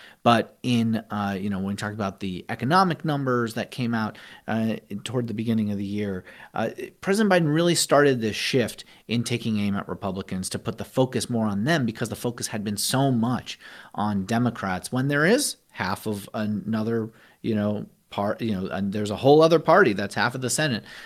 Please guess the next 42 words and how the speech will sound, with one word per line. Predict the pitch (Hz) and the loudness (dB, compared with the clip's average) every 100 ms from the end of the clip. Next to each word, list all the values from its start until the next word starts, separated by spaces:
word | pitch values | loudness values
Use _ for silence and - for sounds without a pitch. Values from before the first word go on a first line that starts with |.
| - - | -12 -6
uh, | 101 101 101 | -2 -2 -4
that | 101 104 - | -4 -6 -4
certainly | 107 104 123 | -4 0 0
could | 117 - 175 143 - _ - 110 | 0 2 2 2 -8 _ -14 -6
deal | 113 110 120 | 0 2 4
on | 110 104 | 2 0
some | 113 107 | 0 0
of | 101 | -2
these | 101 | -2
things | - 101 135 | -2 -2 -2
and | - 113 113 104 | -2 -2 -2 -4
don't | 120 107 110 | -2 0 0
appear | - 120 117 | 0 0 2
to | 107 | 0
be | 110 113 113 107 _ _ - | 0 0 -2 -4 _ _ -4
willing | 113 139 156 165 156 - - - | 2 4 6 4 2 -6 -16 0
or | 127 | 2
ready | 120 131 135 | 4 4 4
to | 127 | 2
do | 110 131 226 | 4 4 4
so. | - 90 87 - - - | 0 -2 -4 -10 -20 -8
Uh, | 117 113 - | -2 -2 0
executive | 156 220 202 147 | 4 6 6 6
orders, | 165 208 156 147 - - | 8 8 6 6 0 0
eh, | 123 - - | -2 -2 -4
are | 110 | -2
fairly | 107 - 135 139 123 | -2 2 4 6 4
limited. | 113 120 135 135 139 123 - | 4 2 2 0 0 -4 -6
Uh, | 101 95 98 98 - | -4 -4 -4 -6 -8
certainly, | 101 123 107 110 101 87 | -6 -4 -2 -2 -2 -6
you | - 69 92 | -8 -6 -4
know, | 92 - | -6 -6
I | 78 92 | -6 -6
think | 104 104 | -4 -6
that | 98 | -6
there | 104 95 | -6 -4
are | 90 - - - | -6 -8 -10 -2
a | |
num-, | 110 123 131 120 | 4 4 4 2
any | 139 139 | 2 4
number | 123 117 107 95 92 | 6 6 4 2 0
that, | 92 92 | -2 -4